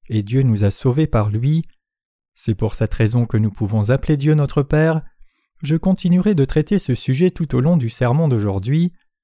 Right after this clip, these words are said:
Quand le peuple d'Israël était esclave en Égypte pendant quatre cents ans, Dieu ne les a pas laissés seuls, mais il était avec eux tout le temps.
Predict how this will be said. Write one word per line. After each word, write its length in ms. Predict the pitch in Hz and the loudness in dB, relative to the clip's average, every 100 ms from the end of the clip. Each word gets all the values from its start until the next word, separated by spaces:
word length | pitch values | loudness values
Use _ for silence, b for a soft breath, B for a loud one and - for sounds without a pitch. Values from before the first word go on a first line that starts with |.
| _ _ _ _ _ | _ _ _ _ _
Quand 140 | - 110 | -4 0
le 100 | 101 | 0
peuple 320 | - 107 107 | 0 -2 -2
d'Israël 520 | 110 110 - 110 110 | -4 -6 -4 -2 0
était 320 | 113 120 110 | 0 -2 -2
esclave 360 | 123 - 135 135 | -2 -2 0 2
en 120 | 135 | 4
Égypte 420 | 131 123 147 - | 2 2 0 0
pendant 280 | 139 131 151 | -2 0 0
quatre 200 | - 143 | -2 -4
cents 280 | - 147 139 | -2 -4 2
ans, 200 | 165 175 _ _ _ _ _ _ _ - | 2 2 _ _ _ _ _ _ _ -6
Dieu 280 | 117 101 113 | -4 0 2
ne 80 | 110 | 2
les 160 | 104 | 2
a 80 | 104 | 0
pas 140 | - | 0
laissés 280 | 117 117 - | 0 0 -2
seuls, 420 | 113 - 127 135 127 - _ _ _ _ - | -6 -2 0 0 -2 -10 _ _ _ _ -2
mais 120 | 147 | 0
il 140 | 160 | 2
était 300 | 165 - 196 | 0 2 2
avec 300 | 170 135 120 | 4 4 2
eux 60 | 123 | -2
tout 220 | - 202 | -2 -2
le 80 | 175 | -2
temps. 360 | - 120 160 | 0 0 0